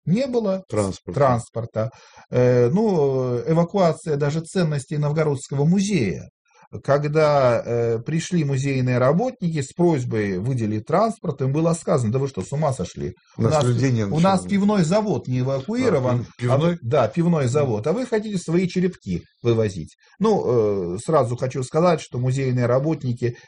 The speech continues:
Speaker 1: сделали очень много. Часть ценностей была эвакуирована, но, к сожалению, часть, э, пропала,
Speaker 2: Осталась.
Speaker 1: пропала, э, ушла в небытие, осталась, может быть, оказалась расхищенными, ра-, расхищенной. Но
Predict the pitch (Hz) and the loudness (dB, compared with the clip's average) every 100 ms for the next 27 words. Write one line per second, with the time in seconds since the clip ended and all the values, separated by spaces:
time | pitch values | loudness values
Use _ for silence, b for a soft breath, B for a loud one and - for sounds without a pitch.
0 | - 117 139 135 131 175 156 - 135 147 | -4 0 2 2 0 0 0 0 -4 0
1 | 196 175 107 98 b b _ - 160 139 | 2 2 0 -4 b b _ -4 0 0
2 | - - 139 123 - 131 127 117 117 117 | -2 -4 -2 -2 -4 -4 -2 2 2 2
3 | 113 165 202 175 147 127 113 - 110 117 | 2 2 2 0 -2 -4 -6 -8 -6 -2
4 | 160 170 147 131 131 b _ - 147 147 | 0 0 0 -2 -4 b _ -6 0 2
5 | 165 - - 120 113 107 98 90 123 113 | 0 -4 -10 -4 0 2 0 -2 0 0
6 | 98 135 113 92 87 - 143 170 175 156 | 4 4 4 0 -4 -2 -2 2 2 2
7 | 139 131 B B - 113 113 110 101 78 | 2 0 B B -2 0 2 2 0 -2
8 | 62 - - - 131 - 151 135 131 131 | -8 -14 -14 -6 -4 0 2 2 -2 -4
9 | 127 165 165 185 185 - 143 - - 175 | -4 0 2 4 2 0 -2 -6 -2 0
10 | 160 151 - 151 165 139 123 110 127 120 | 2 0 -2 -2 -2 -4 -6 -4 -2 2
11 | 117 117 - 127 - 196 175 - 160 156 | 2 2 -2 -4 -2 0 0 0 0 2
12 | 151 B B B - 123 110 143 - 202 | 0 B B B 0 2 2 0 0 -6
13 | - 170 147 - - 143 135 | -2 -2 -2 -6 -4 -2 -2